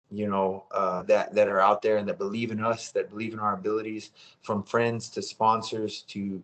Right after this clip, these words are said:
to family to strangers that, uh, you know, subscribe to us, uh, to wa-, that watch our stuff, that are always,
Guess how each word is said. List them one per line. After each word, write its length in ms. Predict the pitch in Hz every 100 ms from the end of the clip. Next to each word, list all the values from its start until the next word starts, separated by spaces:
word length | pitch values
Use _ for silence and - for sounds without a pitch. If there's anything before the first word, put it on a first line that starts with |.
| _
to 140 | - 101
family 580 | 110 107 107 107 104 - - _ -
to 160 | 117
strangers 680 | 110 127 131 131 98 92 - _
that, 500 | - 104 98 95 -
uh, 440 | 107 104 101 95 95 _ _ _ -
you 120 | 110
know, 100 | 107
subscribe 580 | - - - 113 107 107
to 140 | 98
us, 420 | 107 110 107 - - _ _ -
uh, 240 | 98 95 92
to 160 | -
wa-, 180 | 92 98
that 180 | 95 92
watch 280 | 92 107 -
our 140 | 104
stuff, 560 | - - 113 110 107 -
that 140 | 101 95
are 80 |
always, 380 | - 117 107 -